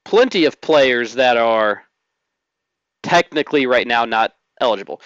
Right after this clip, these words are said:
So here's how, how this process in a way works, is you have all these players enrolling in college.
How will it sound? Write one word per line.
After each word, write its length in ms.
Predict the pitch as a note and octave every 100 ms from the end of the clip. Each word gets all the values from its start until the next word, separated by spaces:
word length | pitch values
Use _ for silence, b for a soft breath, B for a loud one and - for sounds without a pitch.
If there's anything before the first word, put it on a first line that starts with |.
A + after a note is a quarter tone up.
| b -
So 120 | F#3
here's 240 | A#3+ C#4
how, 200 | G#3+ F#3+ F#3 F3
how 200 | D#3+ D#3+
this 120 | C#3+ -
process 540 | D3 C#3 C#3+ B2+ - _ _ _
in 200 | - D3+
a 80 | C3+
way 340 | B2+ B2 A#2+ G#2+
works, 540 | G2 D2+ - - - _ _ _ _ _ _ _ _ -
is 540 | D3+ C#3 B2 A2+ - _ _ _ _ _ _ _ _ _ _
you 180 | E3 D#3+
have 280 | E3+ E3 C3+
all 220 | F3 G#3
these 180 | G#3+ G3+
players 380 | - E3 D#3+ C3+
enrolling 440 | C3 C3 C3+ C3
in 100 | B2+
college. 600 | B2+ B2+ A#2+ B2 A#2 -